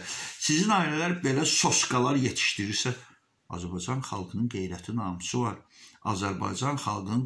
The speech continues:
qurban olum qeyrətli bacılarımıza, analarımıza, qızlarımıza var.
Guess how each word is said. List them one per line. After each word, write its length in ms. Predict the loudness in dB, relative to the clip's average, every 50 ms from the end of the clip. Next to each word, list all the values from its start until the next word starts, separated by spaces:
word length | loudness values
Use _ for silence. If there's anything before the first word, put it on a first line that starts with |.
| -2 -4
qurban 460 | 0 2 2 2 4 4 4 4 4
olum 240 | 6 6 6 6 6 6
qeyrətli 600 | 4 4 4 2 2 -2 -4 -2 0 0 0 0 -4 -12 -14 -18 -20 -20 _ -2
bacılarımıza, 880 | 2 2 2 2 2 2 2 2 2 2 2 0 0 2 2 2 2 2 2 2
analarımıza, 920 | 2 2 2 2 2 2 2 2 0 0 0 -2 -2 0 2 2 2 2 0 -2 -8 -12 -16 -18 _ 2
qızlarımıza 800 | 4 4 4 4 2 0 0 0 0 0 0 -2 -2 -2 -2 -4 -4 -6
var. 340 | 0 2 4 4 4 2 -2